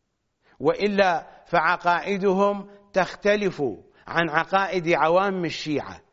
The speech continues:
في مسألة البراءة وفي مسألة الولاية. مراجع النجف وكربلاء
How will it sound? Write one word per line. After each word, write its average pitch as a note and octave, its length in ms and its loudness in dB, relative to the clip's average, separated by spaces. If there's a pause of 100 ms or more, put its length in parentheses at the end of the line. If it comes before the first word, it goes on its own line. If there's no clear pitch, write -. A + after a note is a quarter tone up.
(320)
في D#3+ 180 -2
مسألة E3 580 0
البراءة F3 920 -2 (220)
وفي D3+ 260 -2
مسألة D3 560 -4
الولاية. A#2 640 -4 (1500)
مراجع F3+ 680 0
النجف F3 500 0
وكربلاء D3+ 1040 -2